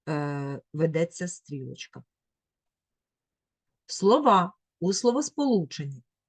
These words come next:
пов'язані за змістом і граматично,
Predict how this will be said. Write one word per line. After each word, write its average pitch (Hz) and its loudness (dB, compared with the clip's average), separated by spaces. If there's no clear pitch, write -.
пов'язані 185 2
за 165 2
змістом 170 -2
і 339 6
граматично, 240 -2